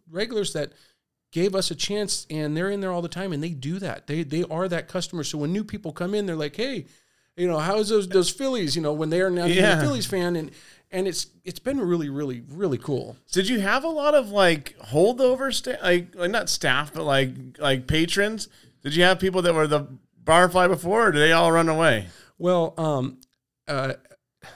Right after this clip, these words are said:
Speaker 2: I don't wanna say barfly.
Speaker 1: Yes.
Speaker 2: Loyal
Speaker 1: Uh,
Speaker 2: customer.
Speaker 1: regulars.
Speaker 2: Customer regular. There you, that, see, I'm not in the food
Speaker 1: Yeah.
Speaker 2: industry or any-, anything like that.
Speaker 1: Um, uh,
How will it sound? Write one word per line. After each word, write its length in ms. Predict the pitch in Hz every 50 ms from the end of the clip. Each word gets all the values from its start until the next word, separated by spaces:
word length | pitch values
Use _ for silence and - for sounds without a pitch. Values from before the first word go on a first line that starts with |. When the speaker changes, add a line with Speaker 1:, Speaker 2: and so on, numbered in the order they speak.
| - - _ _ _ _ _ _ _ _ _ _ _ - - _ _ _ _ _ _ _ _ _ _
Speaker 2:
I 60 | - 302
don't 80 | 339 330
wanna 120 | 302 262
say 140 | - 254 202
barfly. 840 | 147 - 165 156 151 147 139 123 127 123 110 104 101 98 101 101 - - _ _ _ _
Speaker 1:
Yes. 320 | 156 151 123 110 - - -
Speaker 2:
Loyal 360 | 131 160 202 220 220 220 214
Speaker 1:
Uh, 40 | 190
Speaker 2:
customer. 460 | 147 190 185 170 - - 139 131 117 107
Speaker 1:
regulars. 200 | 107 123 160 139
Speaker 2:
Customer 420 | 196 208 196 - 196 185 180 175
regular. 480 | 175 208 233 220 180 156 135 113 107 139
There 240 | 208 269 285 269
you, 180 | 247 208 185 185
that, 260 | 233 262 262 226 202
see, 140 | - - 247
I'm 160 | 262 330 359
not 160 | 349 320 302
in 120 | 285 254 233
the 100 | 208 175
food 280 | - - 185 185 185
Speaker 1:
Yeah. 80 | 175 165
Speaker 2:
industry 520 | 156 160 160 139 117 113 123 131 131 135 131
or 100 | 131 131
any-, 160 | 131 139 131
anything 240 | 143 143 139 135 127
like 160 | 123 123 113
that. 300 | 117 107 98 92 - -
Speaker 1:
Um, 360 | 165 160 156 151 147 139 135 - _ -
uh, 260 | 139 139 143 139